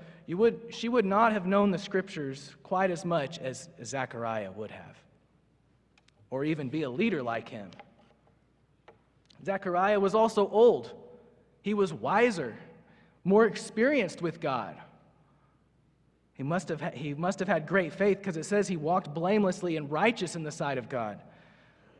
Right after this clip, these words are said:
Mary, though, she was young, inexperienced, youthful, a virgin,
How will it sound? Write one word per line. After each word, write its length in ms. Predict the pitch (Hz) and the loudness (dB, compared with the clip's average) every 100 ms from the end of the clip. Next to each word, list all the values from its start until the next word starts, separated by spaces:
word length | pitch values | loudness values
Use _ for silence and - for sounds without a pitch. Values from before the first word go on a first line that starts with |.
| _ _ _ _ _ _ | _ _ _ _ _ _
Mary, 340 | - 180 208 180 | 0 4 6 6
though, 380 | 147 131 131 147 - - - | 4 4 2 -2 -12 -18 -10
she 160 | - | -4
was 180 | 170 156 | -2 0
young, 420 | 185 196 127 92 - - - - - _ | 2 2 0 -6 -16 -20 -20 -20 -20 _
inexperienced, 960 | 170 180 165 - 185 180 123 - - - - _ _ _ _ | -4 -4 -4 -4 0 0 -4 -10 -16 -20 -20 _ _ _ _
youthful, 540 | - 208 220 - 117 - - - - _ _ _ _ 143 | 0 0 0 -4 -8 -8 -20 -20 -20 _ _ _ _ -6
a 80 | |
virgin, 500 | 139 196 233 156 110 | 2 4 4 2 -8